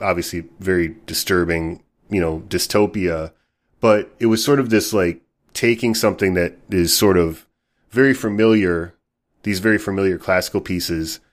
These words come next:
but making them sound kind of, like, cold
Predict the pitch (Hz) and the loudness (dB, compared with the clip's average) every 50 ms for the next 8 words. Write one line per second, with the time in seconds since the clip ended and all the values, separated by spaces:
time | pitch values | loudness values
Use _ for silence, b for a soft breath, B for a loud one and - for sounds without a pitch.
0 | _ _ _ _ _ _ _ _ _ 104 90 107 98 92 90 85 - _ _ _ | _ _ _ _ _ _ _ _ _ -4 0 2 2 2 0 -2 -6 _ _ _
1 | _ _ _ _ _ _ _ _ _ _ - 117 107 107 110 117 120 - - 117 | _ _ _ _ _ _ _ _ _ _ -6 -4 0 2 2 2 0 0 -2 -2
2 | 110 101 98 - - 110 104 101 101 - 101 92 90 87 92 85 82 - _ - | -2 -2 -2 -2 -2 0 0 -2 -2 -4 -4 -4 -2 -4 -4 -8 -8 -10 _ -4
3 | - 101 98 98 101 98 95 95 92 90 90 87 85 87 | 0 2 2 4 4 4 4 4 2 2 0 -2 -6 -8